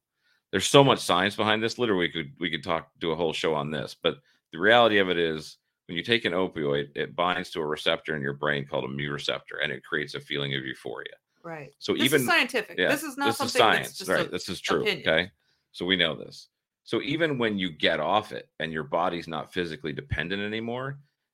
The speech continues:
Speaker 1: it takes your brain months to start producing the chemicals that it stopped producing when you were taking the opioids, and you feel terrible, not just,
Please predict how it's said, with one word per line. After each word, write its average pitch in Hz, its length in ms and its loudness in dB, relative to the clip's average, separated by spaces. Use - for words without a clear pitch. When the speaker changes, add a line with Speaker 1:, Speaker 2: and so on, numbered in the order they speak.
Speaker 1:
it 117 160 0
takes 120 400 -2
your 82 120 -2
brain 73 680 0
months 92 680 0
to 92 100 -8
start 90 320 2
producing 87 520 -4
the 73 80 -4
chemicals 92 640 -4
that 82 100 -2
it 71 100 -10
stopped 90 540 0
producing 73 580 -4
when 82 420 -2
you 78 100 -8
were 76 100 -4
taking 76 360 -4
the 82 80 -2
opioids, 76 580 -2
and 80 180 -4
you 117 120 -2
feel 123 360 -2
terrible, 120 600 0
not 117 240 2
just, 123 300 -4